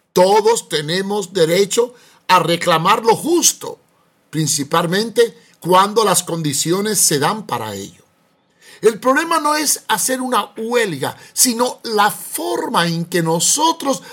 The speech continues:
hacemos la huelga y a quién perjudicamos con nuestra protesta. Hemos visto con tristeza que los alumnos están aprendiendo del magisterio técnicas de sabotaje,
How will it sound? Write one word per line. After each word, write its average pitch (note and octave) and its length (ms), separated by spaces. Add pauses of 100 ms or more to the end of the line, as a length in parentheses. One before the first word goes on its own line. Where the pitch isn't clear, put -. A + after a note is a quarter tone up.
(160)
hacemos C4 760
la D#3 360
huelga E3 500 (240)
y B3 120
a F3+ 160
quién C#4+ 400
perjudicamos G3 1120
con E3 220
nuestra G#3+ 480
protesta. - 640 (460)
Hemos D3+ 240
visto E3+ 320
con E3 220
tristeza D#3+ 640 (720)
que F3 100
los E3+ 220
alumnos F#3+ 580
están G3+ 320
aprendiendo G3+ 800
del F#3 160
magisterio F3+ 840 (460)
técnicas G#3+ 640
de F3 140
sabotaje, E3+ 880